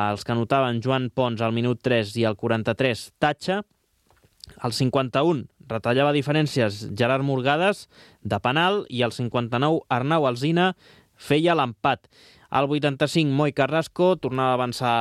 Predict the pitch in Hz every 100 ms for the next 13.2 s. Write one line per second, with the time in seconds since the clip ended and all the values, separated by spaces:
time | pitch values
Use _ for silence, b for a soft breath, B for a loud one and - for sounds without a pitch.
0 | 110 110 110 127 117 113 113 139 170 185
1 | 196 180 - - _ _ _ - - -
2 | - 113 110 110 120 135 135 - 143 143
3 | - 135 113 120 131 123 - 139 143 120
4 | 120 110 120 117 113 139 139 - 117 117
5 | 113 113 123 127 139 127 131 131 139 147
6 | _ B B B B B B - 120 117
7 | 113 113 131 127 123 - 127 123 117 127
8 | 127 139 143 - 139 143 143 - 127 123
9 | 131 135 127 - 156 - 135 131 123 -
10 | 110 113 113 185 202 - - 170 175 196
11 | 180 107 - _ _ _ _ _ _ _
12 | - - 123 110 123 123 147 156 - 127
13 | 120